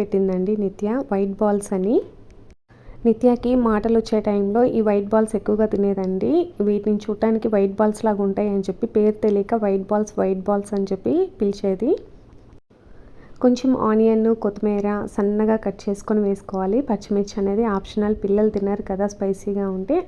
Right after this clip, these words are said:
అందుకని చెప్పి ఆప్షనల్ అన్నాను. ఈ వైట్ బాల్స్ని ఎక్కువగా ఈవినింగ్ టైంలో అయితే చేస్తూ ఉంటానండి, పిల్లలు స్నాక్స్ లాగా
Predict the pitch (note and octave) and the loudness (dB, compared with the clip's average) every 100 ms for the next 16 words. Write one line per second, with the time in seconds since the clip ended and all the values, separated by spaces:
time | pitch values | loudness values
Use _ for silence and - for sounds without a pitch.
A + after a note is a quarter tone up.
0 | G3 G3 G3 F#3+ F#3+ F#3 E4+ A#3+ G3+ - | -2 -2 -2 -4 -6 -6 -4 -4 -6 -6
1 | G#3 G3 F#3 F#3 F#3 C4+ A4 - - - | -2 -2 -2 -2 0 0 -2 -6 -18 -20
2 | - - - _ - - - - A#3+ A#3 | -20 -20 -20 _ -20 -20 -4 2 4 4
3 | A3+ A#3+ A#3 - B3 C4 C4+ A3 - G#3+ | 4 2 0 0 2 2 2 0 2 2
4 | A3+ A3+ G#3+ G#3+ A3 A3 A3 G#3 G3+ G3+ | 4 4 4 4 4 2 2 0 0 0
5 | F#3+ A#3+ A3+ G3+ G3+ G#3 G3+ G3 F#3+ F#3 | 0 -2 0 -4 0 0 2 2 0 -2
6 | F#3 A3+ A#3 G3+ G#3 G#3 G#3+ G3+ G3+ G#3 | -2 -2 0 -2 -2 0 0 0 -2 -4
7 | G3+ | -2